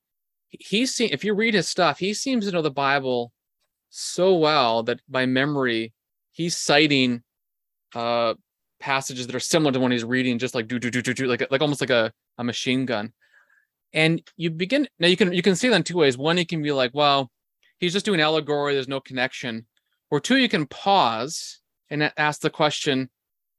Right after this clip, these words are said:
"Why does he make these associations?" And I would say ninety percent of the time when you read him, it's because he's doing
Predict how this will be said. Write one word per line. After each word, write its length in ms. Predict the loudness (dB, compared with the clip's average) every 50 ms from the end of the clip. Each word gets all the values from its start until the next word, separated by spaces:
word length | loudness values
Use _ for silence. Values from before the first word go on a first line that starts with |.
| _ _ _ _
"Why 260 | -4 0 2 2 4
does 140 | 2 2 0
he 100 | 0 0
make 180 | 0 0 0
these 200 | 0 -2 -4 -4
associations?" 1080 | -4 -6 -4 -4 -4 -4 -4 -2 0 0 0 0 0 -2 -6 -6 -8 -8 -10 -12 -14 -16 _ _ _ _ _ _
And 80 | -2 0
I 80 | 2 2
would 120 | 2 2
say 120 | 2 2
ninety 400 | 2 2 2 2 2 2 2 0
percent 360 | 0 0 -2 -2 -2 -2 -4 -2
of 40 |
the 80 | -2 -4
time 640 | -4 -4 -4 -2 0 0 0 -2 -4 -8 -10 -12 -14 -12
when 100 | -10 -8
you 120 | -8 -6
read 200 | -4 -4 -4 -4
him, 320 | -4 -6 -6 -6 -8 -10 -12 -16 _ _ _ _ _ _ _ _ _ _ _
it's 140 | -12 -12 -8
because 720 | -8 -8 -8 -6 -4 -2 0 2 2 2 2 0 -2 -8 -8
he's 160 | -8 -10 -4
doing 400 | -2 0 0 2 0 -2 -4 -6